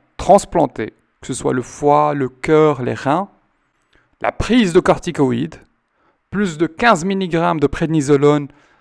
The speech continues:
et plus de un mois, un traitement par anti-T N F, ces facteurs de risque vont provoquer une immunosuppression. Lorsque tu es immunodéprimé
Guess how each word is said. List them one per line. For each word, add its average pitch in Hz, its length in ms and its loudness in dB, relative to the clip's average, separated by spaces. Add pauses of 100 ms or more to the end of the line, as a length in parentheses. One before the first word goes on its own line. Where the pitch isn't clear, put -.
(440)
et 135 120 -4
plus 156 420 -10
de 127 260 -6 (240)
un 196 140 4
mois, 139 380 0 (1800)
un 143 100 2
traitement 185 480 4
par - 300 2
anti-T 214 400 4
N 123 280 0
F, - 280 -16 (1500)
ces - 220 -2
facteurs 175 540 4
de 123 80 2
risque 127 540 -4 (220)
vont 151 180 2
provoquer 156 680 -4 (120)
une 175 220 -8 (140)
immunosuppression. 180 1300 -4 (920)
Lorsque 202 420 0
tu 208 80 0
es 185 80 -2
immunodéprimé 151 800 -6